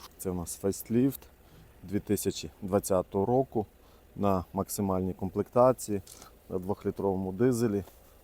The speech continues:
на сто десять кіловат, на автоматичній коробці передач з пробігом сто вісімдесят дві тисячі кілометрів. Авто купувалось на німецькому лізинговому аукціоні в Німеччині.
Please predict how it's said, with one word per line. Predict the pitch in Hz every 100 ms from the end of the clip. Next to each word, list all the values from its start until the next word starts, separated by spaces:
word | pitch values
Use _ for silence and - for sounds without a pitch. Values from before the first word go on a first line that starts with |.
| - - - - - - - - - - - - - - -
на | 101
сто | - 107
десять | 95 95 92
кіловат, | - 101 107 127 123 - - -
на |
автоматичній | 95 87 101 101 104 - 98
коробці | - 98 92 -
передач | - 101 110 139 151 - - - - - - - - - - - - -
з | -
пробігом | - 107 98 110 95 92
сто | - - 101 87 95
вісімдесят | - 107 95 - 95 90 - - - - - - -
дві | 92
тисячі | 101 98 - - -
кілометрів. | 107 139 156 156 139 113
Авто | - 98 - 101 -
купувалось | 107 - 98 90 90 -
на | 98
німецькому | 104 92 - - 98
лізинговому | 101 98 101 90 98
аукціоні | 92 - 92 80
в | 92
Німеччині. | 120 143 170 - 156